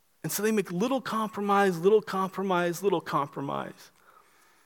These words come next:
And then what happens? It kinda goes like this. There's an Israelite guy. He meets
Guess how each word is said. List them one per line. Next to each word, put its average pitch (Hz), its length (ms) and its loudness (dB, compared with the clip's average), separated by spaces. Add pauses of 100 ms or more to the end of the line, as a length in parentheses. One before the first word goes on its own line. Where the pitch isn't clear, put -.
(960)
And 165 160 2
then 233 80 6
what 214 120 6
happens? 190 460 4
It 156 60 -10
kinda 202 200 0
goes 185 320 4
like 165 200 6
this. 160 240 4
There's 156 240 0
an 170 80 4
Israelite 202 640 4
guy. 180 640 4 (880)
He 165 140 4
meets - 760 0